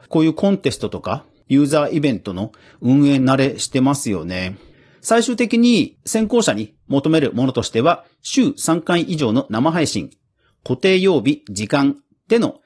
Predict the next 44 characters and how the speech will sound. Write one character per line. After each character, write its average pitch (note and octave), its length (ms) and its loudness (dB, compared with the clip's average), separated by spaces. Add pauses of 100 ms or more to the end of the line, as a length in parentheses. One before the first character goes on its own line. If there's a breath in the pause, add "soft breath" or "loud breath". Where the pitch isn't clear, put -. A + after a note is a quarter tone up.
(160 soft breath)
一 B2 180 -6
時 D3+ 120 0
間 D3+ 200 2
以 D#3 60 2
上 D#3+ 160 0
の G#3 120 -2
生 A2 220 0
配 B2 200 0
信、 - 280 -10 (440)
配 C3+ 180 0
信 C3+ 260 4
を D#3 60 4
届 D3 400 -2
け D#3+ 40 -2
た G3+ 120 2
い A#2+ 120 -2
タ - 180 -2
ー C#3+ 80 2
ゲ C#3+ 80 0
ッ C#3+ 40 -4
ト E3 120 -8
が D#3+ 100 -2
定 C3 220 0
ま F#3 80 0
っ - 100 -8
て A#2 100 -2
い G2+ 60 0
る、 A2+ 220 -2 (200 soft breath)
ま G#3+ 100 0
あ、 - 20 4
そ A3+ 140 0
ん A3+ 80 2
な A3+ 180 0
番 F#3+ 240 0
組 G3+ 220 2
を - 180 -4 (200)
運 C3+ 160 4
営 C3 60 2
し B2 60 -4
て B2+ 80 -2
ほ A#2 100 -6
し A#2 140 -2
い F#2+ 40 -6
と。 - 140 -12